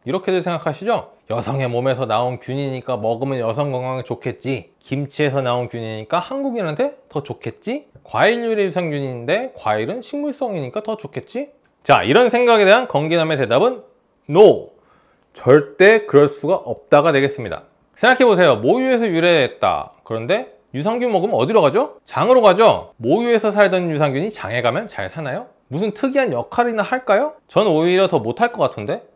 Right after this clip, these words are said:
자, 모유랑 장이랑 어느 환경이 더 취약하죠? 장이 더 취약하죠?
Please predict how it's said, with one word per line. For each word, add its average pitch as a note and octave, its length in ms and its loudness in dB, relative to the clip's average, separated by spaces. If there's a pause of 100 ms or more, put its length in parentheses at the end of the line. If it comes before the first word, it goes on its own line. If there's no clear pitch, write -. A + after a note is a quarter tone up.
(120)
자, G2 180 2
모유랑 B3 540 0
장이랑 D#3+ 440 0
어느 F3+ 180 2
환경이 A#3 420 0
더 E3 120 0
취약하죠? D3+ 600 -2 (260)
장이 G2 320 -10
더 D#3 100 -4
취약하죠? G#3 680 -4